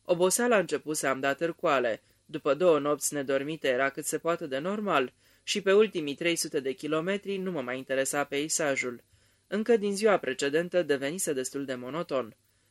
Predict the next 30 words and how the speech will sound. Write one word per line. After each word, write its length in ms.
Am 180
preferat 460
să-mi 240
schițez 480
programul 600
de 120
ședere 440
la 180
Darwin, 420
făcându-mi 580
diferite 480
variante, 720
unele 360
mai 200
optimiste, 720
altele 400
mai 180
puțin. 440
Cam 220
pe 120
la 160
ora 300
opt 160
dimineața 760
eram 360
deja 280
debarcat 880
în 260
Bus 260
Terminal, 640